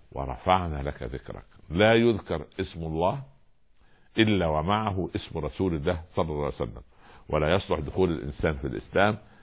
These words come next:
إذا قال: "أشهد أن لا إله إلا الله"، وسكت، لكن لا بد أن يقول: "وأن محمداً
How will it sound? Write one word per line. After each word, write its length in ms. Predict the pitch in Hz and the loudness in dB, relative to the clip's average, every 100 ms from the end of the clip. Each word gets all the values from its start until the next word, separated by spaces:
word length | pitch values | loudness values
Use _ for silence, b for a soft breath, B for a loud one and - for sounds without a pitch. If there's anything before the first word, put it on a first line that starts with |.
| b | b
إذا 140 | 78 82 | -2 0
قال: 240 | 60 85 | 2 0
"أشهد 320 | 71 - 73 | 0 -4 -4
أن 200 | 67 65 | -4 -2
لا 140 | 73 80 | 0 0
إله 320 | 67 73 69 | 0 0 -2
إلا 160 | 64 | -4
الله"، 200 | 71 76 | -2 -2
وسكت، 380 | 67 - 98 95 - B B | -2 -4 -2 -2 -4 B B
لكن 340 | 80 87 - 73 | 2 4 4 2
لا 100 | 78 | 2
بد 220 | 80 80 | 2 0
أن 100 | 69 | 0
يقول: 300 | 71 - 87 - | 0 0 0 0
"وأن 300 | - 87 95 | -2 0 0
محمداً 680 | 92 80 - 87 85 82 | 0 -2 -2 0 0 0